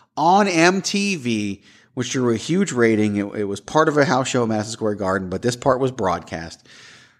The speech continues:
where the Fabulous Moolah ended her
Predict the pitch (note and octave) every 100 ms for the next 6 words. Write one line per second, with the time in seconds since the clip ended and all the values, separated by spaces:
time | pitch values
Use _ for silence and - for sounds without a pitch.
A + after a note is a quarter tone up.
0 | _ _ A2 G#2 G2 F#2+ F#2+ - C#3+ D#3+
1 | E3+ F#3+ F3 D#3+ D#3+ C3+ C3 B2 C3 C#3
2 | A#2+ A#2+ A2+